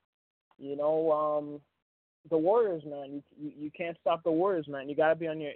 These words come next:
your A plus game to stop the, the Warriors. And, you know, basically the Warriors in this series, Warriors was the first road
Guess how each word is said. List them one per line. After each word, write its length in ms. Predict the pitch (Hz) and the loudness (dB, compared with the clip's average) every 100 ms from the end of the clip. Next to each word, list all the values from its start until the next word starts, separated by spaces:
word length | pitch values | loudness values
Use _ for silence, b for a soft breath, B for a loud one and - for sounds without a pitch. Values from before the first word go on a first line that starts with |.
| 139 | -8
your 160 | 143 - | -10 -6
A 140 | 156 160 - | -4 -4 0
plus 180 | 175 175 143 | 0 0 -10
game 180 | 135 - | -12 -12
to 80 | 131 | -10
stop 260 | - 127 - | -6 -6 -6
the, 140 | 123 107 | -10 -8
the 80 | 135 | -4
Warriors. 520 | 135 147 139 107 110 | 0 0 -2 -8 -12
And, 300 | 120 113 113 _ _ _ _ _ _ _ _ | -12 -14 -16 _ _ _ _ _ _ _ _
you 120 | 127 127 | -12 -4
know, 320 | 135 135 135 _ _ _ _ | 0 0 -2 _ _ _ _
basically 720 | 135 151 160 151 160 156 151 - _ _ | -4 0 0 0 2 2 2 -2 _ _
the 60 | 151 | 2
Warriors 580 | 151 175 180 175 175 - - | 4 4 2 -2 -6 -8 -16
in 100 | 165 | -8
this 120 | 165 - | -8 -4
series, 280 | 190 185 156 | -4 -4 -4
Warriors 320 | 147 165 170 | 0 0 0
was 140 | 160 147 | -8 -8
the 80 | 147 _ | -8 _
first 260 | 170 165 - - | -2 -2 -6 -4
road 220 | 151 156 | -2 -2